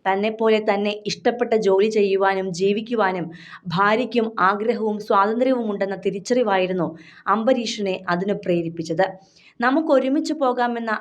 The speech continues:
അഞ്ജുവിൻ്റെ അഭിപ്രായത്തോട് പൂർണ്ണമായും യോജിക്കുകയായിരുന്നു അംബരീഷ്. അതിനായി തൻ്റെ കരിയറും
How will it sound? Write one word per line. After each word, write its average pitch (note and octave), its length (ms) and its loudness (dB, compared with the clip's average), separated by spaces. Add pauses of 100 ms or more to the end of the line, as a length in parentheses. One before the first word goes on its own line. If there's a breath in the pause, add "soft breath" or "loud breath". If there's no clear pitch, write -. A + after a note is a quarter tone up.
(120)
അഞ്ജുവിൻ്റെ A3 460 -2 (120)
അഭിപ്രായത്തോട് G#3 720 0 (200)
പൂർണ്ണമായും A3+ 640 2 (160)
യോജിക്കുകയായിരുന്നു G#3 960 2 (260)
അംബരീഷ്. F3 440 -2 (460 loud breath)
അതിനായി G#3 360 -2 (160)
തൻ്റെ G#3 320 0
കരിയറും G#3+ 420 2